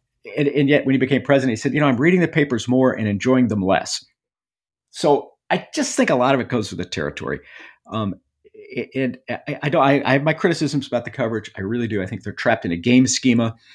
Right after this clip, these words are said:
Uh, I think that too much of the coverage is ideological and, and, and not, um, uh, not looking at things like class and race rather than ideology, which I think drives a lot of our politics more.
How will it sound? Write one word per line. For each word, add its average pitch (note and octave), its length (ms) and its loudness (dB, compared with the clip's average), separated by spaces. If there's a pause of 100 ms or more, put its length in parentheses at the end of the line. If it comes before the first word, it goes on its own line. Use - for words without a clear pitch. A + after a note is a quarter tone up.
(440)
Uh, F#2+ 200 -4
I - 60 -4
think G2+ 280 -4
that - 320 -4
too C#3 220 4
much A#2 420 2
of A2 80 -6
the G2+ 60 -8
coverage G2 500 -2
is G2 320 -4
ideological A2 800 0
and, F2 220 -4 (580)
and, F#2 360 -2
and F#2 180 0
not, F#2 400 0
um, D#2+ 380 -2 (760)
uh, D2 260 -6 (180)
not A#2+ 320 -6
looking G#2+ 260 -4
at F2 80 -4 (160)
things F2 320 -4
like E2+ 220 -8
class G2 340 -2
and C#2 100 -8
race F#2 500 -4 (360)
rather F#2 180 0
than F2+ 120 -2
ideology, F#2 600 -4
which - 200 -10
I - 20 -6
think G2+ 160 -6
drives F#2 280 0
a G#2 60 -2
lot G2+ 140 0
of G2+ 60 -4
our F2+ 100 -6
politics G#2 480 -6
more. A#2 300 -6